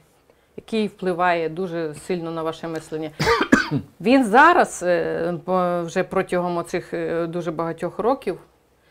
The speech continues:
треба говорити правду, він зараз, е, м, якби знаходиться на багато вищій вібрації, ну, він завжди був на, такий нейтральний. Він нейтральний чому? Тому що, ну, йому треба ж виконувати план.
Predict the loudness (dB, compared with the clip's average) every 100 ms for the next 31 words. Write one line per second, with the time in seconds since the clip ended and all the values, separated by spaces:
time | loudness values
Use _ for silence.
0 | _ _ _ _ _ _ _ _ _ _
1 | -8 -4 -2 0 0 0 -2 2 2 2
2 | -4 -6 -4 2 2 6 6 8 6 0
3 | -2 2 4 4 2 -2 -4 -4 -2 -2
4 | -2 -2 2 2 2 -2 -2 -2 2 2
5 | 2 0 -2 -2 -4 0 2 2 2 4
6 | 6 6 6 4 4 4 4 2 4 4
7 | 4 2 2 2 4 4 4 4 4 0
8 | -12 -18 _ _ _ _ _ _ -10 -4
9 | 0 0 0 4 6 6 4 0 0 0
10 | 2 0 -4 -6 -6 -6 -4 -2 0 0
11 | 0 0 2 2 2 2 -2 0 0 -2
12 | -4 -6 -6 -4 -6 -6